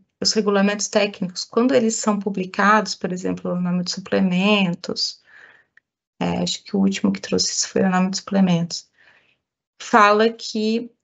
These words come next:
é, é necessário, dá um prazo pra adequação ao produto, né, às novas regras,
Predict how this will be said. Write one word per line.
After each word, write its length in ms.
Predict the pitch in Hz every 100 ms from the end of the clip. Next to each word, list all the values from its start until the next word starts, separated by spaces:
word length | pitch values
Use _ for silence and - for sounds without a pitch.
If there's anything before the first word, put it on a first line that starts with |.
| -
é, 300 | 196 196 196 _ _ _ _ _ _ _ _ _ _ 202
é 140 | 214
necessário, 880 | 226 226 233 - 220 190 185 196 -
dá 260 | 185 185
um 100 | 220
prazo 460 | 226 190 175 240 277 220
pra 140 | 196
adequação 640 | 185 190 190 180 208 214 294
ao 60 |
produto, 600 | 285 208 196 220 330 -
né, 200 | 226 220
às 180 | 196 196
novas 360 | 185 180 190 -
regras, 580 | 196 202 214 - -